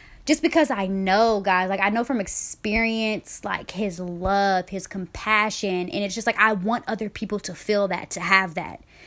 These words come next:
to, it, it's like, I can say that sometimes I feel like, of course, like, in flesh, I feel lonely,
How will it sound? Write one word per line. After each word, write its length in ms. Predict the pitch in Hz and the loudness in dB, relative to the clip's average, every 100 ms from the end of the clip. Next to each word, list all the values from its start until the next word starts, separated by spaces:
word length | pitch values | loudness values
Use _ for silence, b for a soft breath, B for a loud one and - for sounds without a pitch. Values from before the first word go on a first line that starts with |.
| B B B B - | B B B B 0
to, 560 | 285 269 247 233 190 - _ _ _ _ _ _ | 4 4 2 0 -4 -10 _ _ _ _ _ _
it, 200 | 294 277 | 6 6
it's 160 | 320 349 | 2 2
like, 180 | 311 - | 0 0
I 100 | 285 | 0
can 180 | 339 269 | 0 0
say 140 | 269 | 0
that 120 | 214 | -2
sometimes 260 | 262 302 294 | 0 0 0
I 100 | 185 | -4
feel 400 | - 196 196 190 | -6 -2 0 0
like, 280 | 175 - - | -4 -8 -8
of 140 | 220 - | -8 -2
course, 300 | 269 247 233 | 0 0 -2
like, 220 | 185 180 - - | -4 -4 -10 -2
in 160 | 214 | -2
flesh, 640 | - - 175 175 175 - - | -2 -8 -4 -2 -2 -4 0
I 140 | 190 | 0
feel 540 | 185 214 208 202 202 - _ _ _ | 0 -2 0 0 -4 -10 _ _ _
lonely, 600 | 202 185 190 202 208 208 | -10 -6 -4 -2 -4 -6